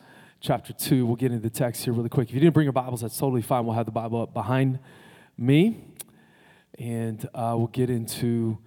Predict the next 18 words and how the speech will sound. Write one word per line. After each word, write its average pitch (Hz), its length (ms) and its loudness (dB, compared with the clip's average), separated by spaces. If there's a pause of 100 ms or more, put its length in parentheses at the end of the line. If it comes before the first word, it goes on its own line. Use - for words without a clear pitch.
(440)
the 117 80 -6
message 120 460 -2
really 117 240 0
quick. - 480 -4 (500)
Uh, 123 80 0
so 175 120 4
the 156 120 6
next 165 240 4
month, 170 280 2
we're 139 120 2
gonna 143 120 2
be 135 80 4
talking 135 380 2
maybe 147 220 6
a 139 40 8
little 147 200 6
bit 139 100 4
more. 131 380 0